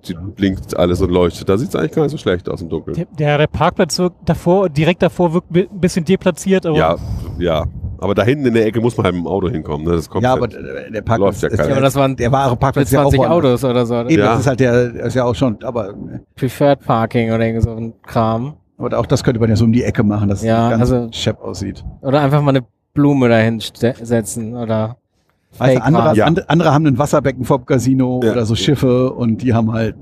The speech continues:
Speaker 4: Ein Parkplatz.
Speaker 2: Asphalt.
Speaker 4: Und ein Riesenschild mit einem Clown drauf.
Speaker 2: Ja.
Speaker 1: Ja.
Speaker 4: Und
Speaker 2: Ja.
Speaker 4: Lolli in der Hand hat er.
Speaker 1: Ja.
Speaker 2: Ja.
Speaker 4: Toll.
Speaker 1: Und, ähm,
Speaker 2: Im
Speaker 1: da
Speaker 2: Advent-
Speaker 1: muss man halt dann durch, durch dieses Casino.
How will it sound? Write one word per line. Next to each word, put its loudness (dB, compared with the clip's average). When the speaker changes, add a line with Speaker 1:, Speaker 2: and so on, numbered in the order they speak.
Speaker 4:
Ein -8
Parkplatz. 0
Speaker 2:
Asphalt. -6
Speaker 4:
Und 2
ein 0
Riesenschild 2
mit -2
einem -8
Clown 0
drauf. -8
Speaker 2:
Ja. 4
Speaker 1:
Ja. 0
Speaker 4:
Und 2
Speaker 2:
Ja. 4
Speaker 4:
Lolli 4
in 0
der 0
Hand -6
hat -6
er. -8
Speaker 1:
Ja. 0
Speaker 2:
Ja. -10
Speaker 4:
Toll. -4
Speaker 1:
Und, 0
ähm, 0
Speaker 2:
Im -2
Speaker 1:
da 2
Speaker 2:
Advent- 2
Speaker 1:
muss -2
man 2
halt 2
dann 0
durch, -2
durch -6
dieses -8
Casino. 0